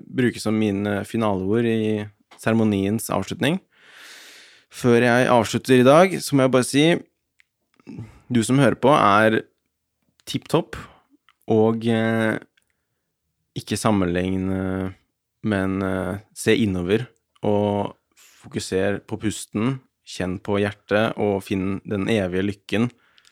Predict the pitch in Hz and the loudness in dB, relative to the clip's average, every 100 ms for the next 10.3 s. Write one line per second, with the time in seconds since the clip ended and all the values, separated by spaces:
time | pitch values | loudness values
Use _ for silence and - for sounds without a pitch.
0 | _ _ _ - 110 104 104 104 101 101 | _ _ _ -4 0 2 2 2 0 -2
1 | 98 - - 107 107 98 92 - 92 92 | -4 -8 0 2 4 2 0 -4 -8 -8
2 | 101 104 135 131 _ _ _ _ _ _ | -2 0 0 -4 _ _ _ _ _ _
3 | _ - 101 101 98 95 104 98 90 101 | _ -6 -2 0 0 0 0 0 -2 -4
4 | - - - - _ _ _ 127 107 92 | -8 -14 -16 -16 _ _ _ 0 0 -2
5 | - 101 95 92 104 92 110 - _ _ | -6 -6 -6 -2 -2 -2 -4 -8 _ _
6 | _ - - _ _ _ _ _ _ 107 | _ -20 -20 _ _ _ _ _ _ -2
7 | 104 101 101 101 98 131 104 92 - 101 | 0 -2 -4 -6 -6 -4 -2 -2 -4 -4
8 | 98 98 98 95 98 95 - _ _ _ | -4 -4 -4 -4 -6 -8 -12 _ _ _
9 | _ _ - - 113 117 104 87 90 104 | _ _ -10 0 2 4 2 0 0 -2
10 | - 101 113 | -2 -2 -2